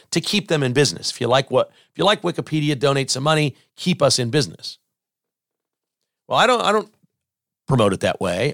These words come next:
I, I could sit here and say, "Hey, keep K K H I on the air by becoming a patron," but I don't.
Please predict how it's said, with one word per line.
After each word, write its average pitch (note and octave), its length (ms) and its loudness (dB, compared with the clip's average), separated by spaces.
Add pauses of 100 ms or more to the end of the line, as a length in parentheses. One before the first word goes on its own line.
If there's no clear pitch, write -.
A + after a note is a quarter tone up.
I, F3 240 2
I D3+ 120 2
could F3+ 160 -2
sit F3+ 160 4
here D3 120 2
and A#2 100 -2
say, A2 320 2 (220)
"Hey, D3+ 220 2
keep - 340 -4
K D3 180 0
K C#3 140 -2
H C3+ 240 0
I C#3 340 2 (300)
on B2 160 0
the G#2 180 -2
air A#2 140 2
by A2 100 2
becoming A2 360 -4
a F#2 40 -8
patron," A2 560 -4 (180)
but F#3 120 0
I G3 80 2
don't. F#3 260 2